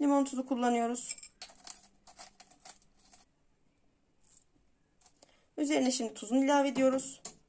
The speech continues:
Mutlaka, mutlaka kaya tuzu kullanalım ya da iri tuzlardan kullanalım. Çünkü iyotlardan turşularda erime yapıyor, kullanmayalım. Birer buçuk tatlı kaşığı da tuz ilave ediyoruz.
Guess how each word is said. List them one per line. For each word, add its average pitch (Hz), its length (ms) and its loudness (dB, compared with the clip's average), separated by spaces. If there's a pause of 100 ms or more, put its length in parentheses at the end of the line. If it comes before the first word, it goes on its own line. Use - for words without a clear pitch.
(260)
Mutlaka, 254 440 0
mutlaka 226 500 -2
kaya 247 240 0
tuzu 262 180 -4
kullanalım 277 420 2
ya 254 100 0
da - 40 -8
iri 233 200 -8
tuzlardan 262 480 2
kullanalım. 269 500 2 (300)
Çünkü 247 200 -4
iyotlardan 220 580 0
turşularda 202 480 -4
erime 233 240 0
yapıyor, 247 280 -2
kullanmayalım. 254 640 0 (400)
Birer 277 240 4
buçuk - 360 -8 (220)
tatlı - 280 -4
kaşığı 202 320 -6
da 254 160 -4
tuz 233 160 8
ilave 196 280 0
ediyoruz. 226 500 -4